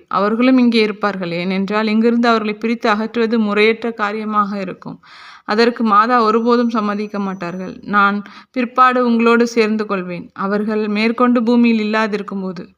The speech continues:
நீர் வருவீர், நீர் இளைஞர், வாழ்வதற்கு உமக்கு இன்னும் நீண்ட, ஒரு நீண்ட காலம் இருக்கிறது. ஆனால் மாதாவுடையது மிக குறுகியது ஒன்றாக இருக்கிறது. ஏன்?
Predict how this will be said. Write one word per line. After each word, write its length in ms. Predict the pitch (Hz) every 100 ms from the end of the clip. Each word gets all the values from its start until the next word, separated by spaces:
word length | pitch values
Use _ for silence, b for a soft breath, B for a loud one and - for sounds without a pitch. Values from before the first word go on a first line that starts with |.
| b b b -
நீர் 200 | 226 202
வருவீர், 520 | 208 208 220 226 214 - b _ 214
நீர் 180 | 233
இளைஞர், 460 | 226 233 247 247 -
வாழ்வதற்கு 640 | 196 214 247 254 254 254 254
உமக்கு 380 | 233 240 240 240
இன்னும் 320 | 233 240 247 240
நீண்ட, 300 | 226 233 240 - - _ _
ஒரு 160 | 208 214
நீண்ட 280 | 220 233 240
காலம் 360 | 233 233 233 226
இருக்கிறது. 480 | 208 208 190 185 185 -
ஆனால் 340 | 185 196 196
மாதாவுடையது 720 | 190 190 214 240 220 214 214 220
மிக 260 | 208 214
குறுகியது 540 | 214 226 226 233 233 208
ஒன்றாக 360 | 196 196 208 220
இருக்கிறது. 440 | 202 190 - 160 - b b b _ 226
ஏன்? 240 | 233 339